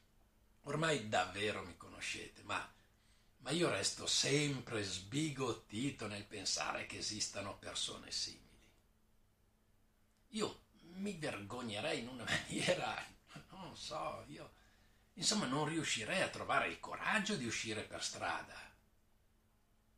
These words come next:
Ma se trovassi uno per strada che mi riconoscesse, mi chiedesse, "Ma tu non sei mica quello che diceva che il giorno in cui il Movimento cinque Stelle non succederà mai, eh,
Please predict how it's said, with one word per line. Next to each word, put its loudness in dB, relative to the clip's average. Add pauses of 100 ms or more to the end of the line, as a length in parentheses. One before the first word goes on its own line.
(460)
Ma -6 (460)
se 4
trovassi 6
uno 2
per -4
strada 0
che -4 (840)
mi -2
riconoscesse, 2
mi -2
chiedesse, 2
"Ma -4
tu -2
non 4
sei 4
mica 2
quello 2
che 0
diceva 4
che 0
il 4
giorno 8
in 4
cui 2
il 4
Movimento 2
cinque 2
Stelle 2
non 2
succederà 2
mai, 6
eh, 4